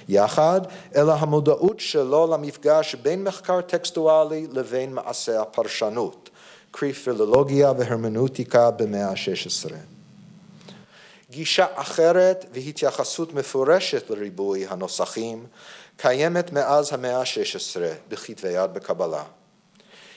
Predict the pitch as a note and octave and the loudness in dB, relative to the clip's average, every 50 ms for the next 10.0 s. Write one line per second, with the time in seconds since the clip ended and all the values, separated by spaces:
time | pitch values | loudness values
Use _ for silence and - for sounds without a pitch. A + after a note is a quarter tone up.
0 | - _ - F#2 - - C#3+ - - - D3+ D3 - - E3+ D#3+ D#3 D3+ D3+ D#3 | -20 _ -8 -4 -2 0 0 0 -2 -4 -4 -2 0 2 4 6 6 4 4 2
1 | D#3 D#3 D#3 D3+ - - D3 C#3 C#3 C#3+ C#3 - - - C3 C3 C#3+ D3 C#3+ C#3+ | -2 -4 -6 -6 -2 -2 -2 0 0 0 -2 -2 -4 -2 0 2 4 4 4 2
2 | C#3 - G#2 F#2+ F#2+ A2 A#2 C#3 D3+ D#3 D#3 - - F3 - - F3 E3+ D#3+ - | 0 -4 -8 -4 -4 -2 -2 -2 -2 -2 -2 0 -2 -2 -2 -4 -6 -6 -4 -2
3 | - E3 D#3+ D#3+ D#3 D#3+ E3 D#3+ E3 E3+ - - _ _ _ _ - B2+ D3 D3+ | -2 -2 -2 -2 -2 -4 -4 -6 -8 -12 -16 -20 _ _ _ _ -4 -2 -2 2
4 | D#3 D#3+ D3+ - - D#3+ E3 D#3+ E3 E3+ D#3+ D#3+ - - D#3 D3 C#3+ D3+ D3+ D3 | 2 0 0 0 0 0 0 0 -2 -4 -4 -4 0 2 4 4 4 4 2 0
5 | - - - C#3 C#3 - - - C#3 C3 A2 F#2 E2 - - - _ F2 F2 D#2 | -4 -10 -10 -8 -8 -8 -6 -4 0 0 0 0 -2 -6 -14 -20 _ -14 -12 -12
6 | - - - C#2 C2+ C2+ C#2 C#2+ _ _ _ _ _ _ _ _ _ _ _ _ | -12 -12 -14 -14 -16 -18 -20 -20 _ _ _ _ _ _ _ _ _ _ _ _
7 | _ _ _ _ _ _ _ - - - D#3+ D3+ D#3 F3 F3+ E3+ C#3 C3 B2 A#2 | _ _ _ _ _ _ _ -4 -4 -2 0 0 0 0 2 0 0 0 0 -2
8 | A#2 B2 D3+ D3+ D3+ C#3+ D3 C3+ - G2 G#2 F#2+ F2 F2 E2 D#2 - - _ _ | -4 -4 -6 -6 -6 -6 -6 -4 -2 -2 -2 -2 -2 -4 -6 -10 -12 -16 _ _
9 | _ _ - - G#2 G2+ G2+ G2 G2+ G2+ F#2 - - - - B2+ B2+ C#3 C3+ | _ _ -10 -8 -6 -6 -6 -6 -6 -6 -6 -4 -4 2 2 4 4 4 2